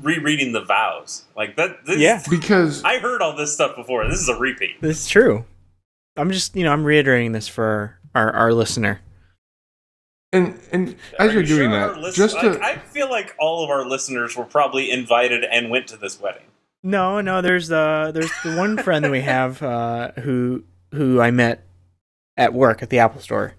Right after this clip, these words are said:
Speaker 2: He was not at my wedding.
Speaker 1: Ah, okay, all right.
Speaker 2: Uh,
Speaker 1: Well
Speaker 2: and I, for the life of me, I can't remember his name. Sorry, sorry, buddy.
Speaker 1: Oh, well, now we, now we just lost that listener.
Speaker 2: Now I look
Speaker 1: Great
Speaker 2: like
Speaker 1: job,
Speaker 2: a
Speaker 1: John.
Speaker 2: dick. Um,
Speaker 1: Fantastic.
Speaker 2: uh, I mean, in all seriousness, I mean,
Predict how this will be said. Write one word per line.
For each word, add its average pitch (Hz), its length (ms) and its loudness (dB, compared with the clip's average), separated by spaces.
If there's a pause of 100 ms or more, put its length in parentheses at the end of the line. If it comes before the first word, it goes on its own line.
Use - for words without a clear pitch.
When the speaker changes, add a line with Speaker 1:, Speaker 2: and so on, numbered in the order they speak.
(160)
Speaker 2:
He 151 140 2
was 123 100 4
not 107 140 -2
at 104 60 -6
my 101 80 -2
wedding. 117 160 0
Speaker 1:
Ah, 117 560 0
okay, 113 340 -4 (140)
all 110 120 -2
right. 92 180 -6
Speaker 2:
Uh, - 40 -20
Speaker 1:
Well 104 260 -2
Speaker 2:
and 113 240 -4
I, 110 40 -12
for - 180 -4
the 123 60 -2
life 131 180 4
of - 60 -14
me, 123 80 -2
I 117 40 -2
can't 120 200 -2
remember 113 160 2
his 113 120 -2
name. 104 160 -4
Sorry, 113 460 -2 (420)
sorry, 135 240 4
buddy. 113 200 4
Speaker 1:
Oh, 110 160 -2
well, 113 80 -4
now 117 240 -2
we, 139 120 -8 (220)
now 135 200 0
we 135 40 -4
just 131 220 -8
lost 113 240 -2
that 104 160 -2
listener. 95 200 -4
Speaker 2:
Now 139 120 4
I 131 60 4
look 123 120 2
Speaker 1:
Great 120 160 -2
Speaker 2:
like 104 80 0
Speaker 1:
job, - 100 -16
Speaker 2:
a - 40 -6
Speaker 1:
John. 127 80 4
Speaker 2:
dick. - 340 -2 (100)
Um, 120 460 2
Speaker 1:
Fantastic. 101 800 -2 (460)
Speaker 2:
uh, 127 260 6
I 147 60 -4
mean, 147 320 0 (480)
in 151 100 2
all 170 140 6
seriousness, 175 640 2
I 135 120 -2
mean, 127 360 0